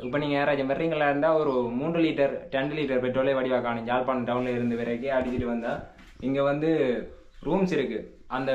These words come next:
பீச்சுக்கு முன்னுக்கே அந்த இருக்கிற ரூம்ஸ் வந்து, அது வந்து ஒரு நாளைக்கு இருபத்தி நாலு மணித்தியாலம் booking.com-ல பார்த்துட்டான் பதினாலாயிரத்தி சொச்சம், அந்த பதினாலாயிரத்தி இருநூறு அது வந்து. அதே மாதிரி எம் எஸ்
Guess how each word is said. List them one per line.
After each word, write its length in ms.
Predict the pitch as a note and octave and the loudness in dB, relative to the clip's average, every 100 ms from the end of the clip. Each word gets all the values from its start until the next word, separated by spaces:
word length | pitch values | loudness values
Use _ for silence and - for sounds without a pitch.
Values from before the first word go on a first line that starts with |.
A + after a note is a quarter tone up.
| B2 | 2
பீச்சுக்கு 320 | D3 F3+ F3 D#3 | 2 2 4 2
முன்னுக்கே 320 | D3 C#3+ C#3+ | 4 4 4
அந்த 140 | C3+ B2+ | 2 2
இருக்கிற 240 | B2 B2 A#2+ B2 | 0 0 -4 -2
ரூம்ஸ் 240 | C#3 B2 B2 | -2 0 -2
வந்து, 180 | C3 C#3 | 2 2
அது 120 | C3 C3 | 2 0
வந்து 140 | C3 B2+ | 0 0
ஒரு 100 | C3+ | 0
நாளைக்கு 360 | C3 B2+ A2+ C3+ F3+ - - _ - - - | -2 -2 -2 -2 -4 -10 -20 _ -20 -20 -12
இருபத்தி 260 | A#2+ C#3 B2+ | -4 -4 -2
நாலு 140 | A#2+ A2+ | -2 -2
மணித்தியாலம் 480 | A2+ A2 G#2 G#2+ C#3 B2 | -4 -4 -6 -6 -6 -4
booking.com-ல 760 | A#2 C#3 C3 A2+ - A2+ G#2+ G#2 | -4 -4 -4 -4 -6 -6 -6 -4
பார்த்துட்டான் 360 | G2+ G#2 C3 B2+ - | -4 -4 -4 -4 -2
பதினாலாயிரத்தி 800 | A#2 C3 B2+ A2 G#2 G#2 G2 G#2 | -2 0 0 0 -2 -4 -8 -10
சொச்சம், 300 | G#2+ G2 G#2+ G#2 | -10 -10 -8 -8
அந்த 100 | F#2 | -6
பதினாலாயிரத்தி 680 | G#2+ A2+ A#2 G#2+ G2+ G2+ B2 B2 | -4 -2 -2 -2 -2 -4 -2 -2
இருநூறு 300 | A#2 A2+ A2 A2 | 0 -2 -4 -2
அது 100 | G#2+ | -4
வந்து. 220 | G#2+ G#2+ B2+ | -4 -4 -2
அதே 140 | D#3 C#3+ | 0 0
மாதிரி 200 | C#3 D#3+ - - - - C3+ | 0 0 -4 -12 -16 -4 -2
எம் 120 | G3+ | 0
எஸ் 120 | G#3 | -2